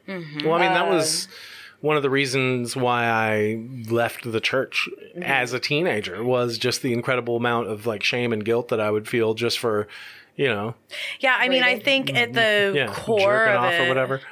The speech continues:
Speaker 1: <laughs> at the core of it, shame demands self-reflection.
Speaker 3: Mm-hmm.
Speaker 1: Shame demands, uh, looking inward and, like, talking it out with somebody.
Speaker 3: Mm-hmm.
Speaker 1: Um,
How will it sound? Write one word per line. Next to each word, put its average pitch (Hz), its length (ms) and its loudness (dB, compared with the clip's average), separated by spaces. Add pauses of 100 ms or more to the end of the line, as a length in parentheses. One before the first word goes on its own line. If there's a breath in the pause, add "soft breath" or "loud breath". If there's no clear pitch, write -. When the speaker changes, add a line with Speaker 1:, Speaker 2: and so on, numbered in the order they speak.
(280 loud breath)
Speaker 1:
<laughs> - 440 -2
at 202 140 0
the 254 100 0
core 285 480 2
of 202 120 0
it, 185 260 2
shame 233 640 0
demands 180 680 0 (720)
self-reflection. 127 960 -6
Speaker 3:
Mm-hmm. 175 340 -6
Speaker 1:
Shame 202 480 0
demands, 175 720 -2 (160)
uh, 151 800 0
looking 180 360 -2
inward 143 560 -6
and, 175 180 -2
like, 160 500 -2
talking 165 420 -2
it 147 100 0
out 127 460 -2
with 180 140 0
somebody. 170 500 -2
Speaker 3:
Mm-hmm. 170 720 -8
Speaker 1:
Um, 160 640 0